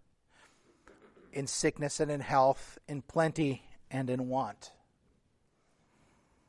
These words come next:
to borrow from Waiting Vows. It is, pr-, and <clears throat> when we look at this, there's also a, an order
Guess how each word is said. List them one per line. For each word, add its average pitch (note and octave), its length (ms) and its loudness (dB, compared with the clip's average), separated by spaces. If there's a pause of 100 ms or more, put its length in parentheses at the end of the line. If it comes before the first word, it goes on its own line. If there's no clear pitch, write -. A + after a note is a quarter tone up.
(840)
to G#2+ 220 -6
borrow G#2+ 400 2
from F2+ 320 -10 (100)
Waiting F#2 340 -10
Vows. - 400 -16 (2000)
It F#3+ 160 12
is, G3 240 12
pr-, - 320 2
and E3+ 300 6 (580)
<clears throat> E3 320 -8
when F3+ 200 6
we F3+ 120 6
look G3+ 240 10
at F3+ 120 4
this, - 460 2 (140)
there's D#3+ 200 4
also E3+ 480 10
a, D3 440 4
an E3 240 -2
order E3 560 8